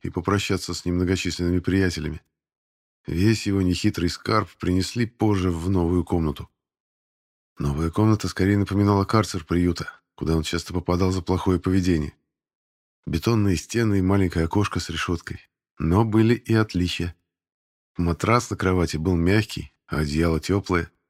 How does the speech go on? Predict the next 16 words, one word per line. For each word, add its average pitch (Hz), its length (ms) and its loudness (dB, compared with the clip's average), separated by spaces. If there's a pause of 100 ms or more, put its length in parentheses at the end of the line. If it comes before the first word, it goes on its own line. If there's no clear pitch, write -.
(480)
Постельное 107 460 0
белье 101 320 2
чистое, 101 640 -4
и 95 80 -8
в - 120 -12
комнате 107 380 2
был 90 140 0
персональный 92 760 0
душ 90 320 0
с - 60 -10
горячей 80 380 0
водой. 80 360 -2 (520)
Только 107 400 0
для 87 160 0
него 98 260 4
одного. 90 460 0